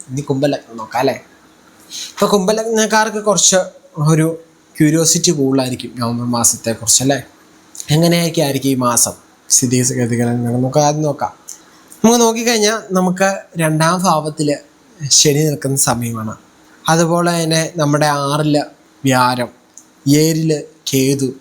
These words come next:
ജന്മത്തിൽ രാഹു, പത്തിൽ കുജനും ബുധനും കൂടി, ഒമ്പതിൽ ശുക്രൻ. മൊത്തത്തിൽ നോക്കിക്കഴിഞ്ഞാൽ നമുക്കൊരു അനുകൂല സ്ഥിതി നമുക്ക് എടുത്ത് പറയാം,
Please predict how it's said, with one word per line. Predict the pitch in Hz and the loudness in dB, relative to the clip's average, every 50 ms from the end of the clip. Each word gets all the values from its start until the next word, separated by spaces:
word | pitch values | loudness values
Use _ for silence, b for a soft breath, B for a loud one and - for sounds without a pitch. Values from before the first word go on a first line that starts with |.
| _ 135 131 | _ -6 -2
ജന്മത്തിൽ | 127 135 135 139 147 151 160 160 160 - 156 143 143 143 147 - 139 | 0 0 2 2 2 0 0 0 0 -2 0 0 0 0 -2 -2 -4
രാഹു, | 135 127 120 120 127 131 127 127 143 135 127 - _ B B B B B B B B - | -2 0 2 2 2 2 2 2 0 0 -2 -4 _ B B B B B B B B 0
പത്തിൽ | 170 151 147 - - - - - 156 | 0 0 0 -2 -2 -2 0 0 0
കുജനും | 156 - 147 139 131 135 135 156 156 151 139 | -2 -2 -2 -2 0 0 2 2 0 2 0
ബുധനും | 139 139 117 135 127 135 135 131 | 0 0 0 0 0 0 0 0
കൂടി, | 131 131 127 127 127 - | 0 0 0 -2 -4 -2
ഒമ്പതിൽ | 143 139 139 143 147 160 160 151 147 143 | 0 0 2 4 4 2 2 2 2 2
ശുക്രൻ. | - - - 139 131 - - - 156 135 131 123 - - _ _ _ _ _ _ _ _ _ - | 2 2 0 0 -4 -4 -2 -2 0 0 0 -4 -8 -14 _ _ _ _ _ _ _ _ _ -4
മൊത്തത്തിൽ | 120 127 123 - 139 139 165 165 | -2 0 0 0 0 0 2 2
നോക്കിക്കഴിഞ്ഞാൽ | 156 151 139 156 170 156 151 139 135 135 131 123 - - B B B B B B B _ - | 2 0 0 -2 -2 0 0 -2 -2 -4 -6 -8 -12 -16 B B B B B B B _ 0
നമുക്കൊരു | 180 196 185 208 202 196 | 2 2 4 2 2 2
അനുകൂല | 190 180 180 180 170 180 190 196 202 | 0 0 -2 0 0 0 0 0 0
സ്ഥിതി | 202 - 196 180 165 180 | 0 0 0 0 0 0
നമുക്ക് | 170 160 - 160 | -2 0 0 -2
എടുത്ത് | 151 143 - 156 | -2 -2 -2 0
പറയാം, | 143 139 120 120 120 | 0 0 0 0 -2